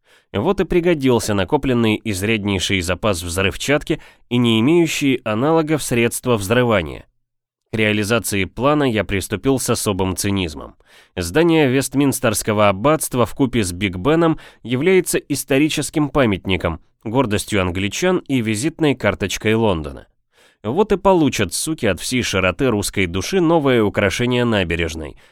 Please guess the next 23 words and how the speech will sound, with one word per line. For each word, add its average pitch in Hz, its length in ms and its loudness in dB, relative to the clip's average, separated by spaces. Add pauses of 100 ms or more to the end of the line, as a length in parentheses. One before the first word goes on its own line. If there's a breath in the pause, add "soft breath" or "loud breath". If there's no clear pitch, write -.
(140 soft breath)
развалины 107 720 2
всемирно 127 560 0
известного 101 480 0
комплекса. 78 720 -4 (540)
Снесем 135 600 2
все - 240 -2
нахер, 117 400 0
чтобы 107 320 -2
ешкин 104 480 -2
дрын 135 300 2
до 110 80 0
седьмого 147 460 0
колена 131 440 2
помнили, 92 480 0
твари. 92 480 -4 (680 soft breath)
Пришлось 131 520 -2
напрячься, 147 640 0
вспоминая 104 560 -2
положение 104 640 0
руководства 113 720 -2
по 127 140 0
подрывным 110 520 0
работам 101 560 0